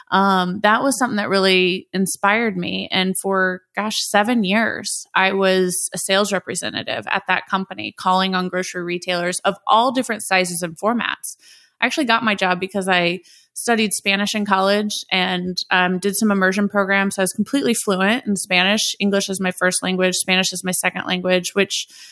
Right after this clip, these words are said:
at the time when I was looking for a job in Indiana, that was a pretty, you know, that was not a very common characteristic. Now, of course,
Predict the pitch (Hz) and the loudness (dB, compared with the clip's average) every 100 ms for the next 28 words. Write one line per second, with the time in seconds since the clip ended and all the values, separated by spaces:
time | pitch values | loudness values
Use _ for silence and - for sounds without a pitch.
0 | - - - 262 - - 202 247 277 226 | -20 -14 -2 -2 0 0 2 2 2 2
1 | 202 190 190 202 214 208 196 196 202 190 | 2 0 -2 -4 -2 0 0 0 0 0
2 | 190 185 175 196 226 214 240 262 302 - | 0 -2 -2 -2 0 0 0 -2 -4 -2
3 | 226 220 214 208 - - _ - 202 170 | 0 2 0 -2 -10 -20 _ -4 0 2
4 | 180 180 - 196 170 226 214 202 208 226 | 0 -4 -4 0 2 2 4 6 6 2
5 | - - 208 214 214 - 233 226 226 214 | 0 0 4 4 2 2 2 4 4 4
6 | 214 214 - 226 196 - 185 180 - 92 | 2 -4 0 2 2 0 0 0 -2 -6
7 | - 190 185 190 - 190 180 180 185 - | -4 0 2 2 0 0 0 0 -4 -8